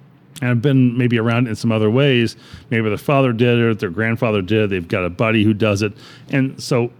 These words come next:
they're able to help each other out that way sometimes, and, and that certainly does help. But I feel like we have sometimes some lost puppy dogs, uh, initially with amateur radio operators, and we lose them and, and don't retain them as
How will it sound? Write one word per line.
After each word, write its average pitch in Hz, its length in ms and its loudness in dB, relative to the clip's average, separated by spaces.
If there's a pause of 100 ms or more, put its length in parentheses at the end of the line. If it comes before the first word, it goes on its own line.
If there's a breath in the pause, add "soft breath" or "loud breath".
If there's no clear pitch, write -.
(160)
they're 139 200 -2
able 151 200 2
to 123 40 2
help 127 160 2
each 120 160 0
other 107 200 2
out 110 240 0
that 101 160 -2
way 95 120 -2
sometimes, 107 520 -4
and, 101 100 -6 (380 loud breath)
and 127 120 2
that 139 160 2
certainly 127 260 -2
does 107 380 -4 (220)
help. 127 360 -2 (480 loud breath)
But 123 340 0 (760)
I 117 140 -4
feel 143 160 0
like 123 140 0
we 120 120 2
have 110 220 -2 (220)
sometimes 123 420 -2
some 104 160 -6
lost 110 240 -4
puppy 120 260 -2
dogs, 98 480 -4 (440 loud breath)
uh, 104 540 -2
initially 113 600 -2
with 98 340 -4 (340)
amateur 117 320 -2
radio 107 240 0
operators, 104 380 -2
and 110 180 -2
we 107 120 -2
lose 120 340 4
them 101 360 -2 (400 loud breath)
and, 107 200 -4
and 104 140 -2
don't 120 200 -2
retain 127 520 0
them 104 200 0
as 101 160 -4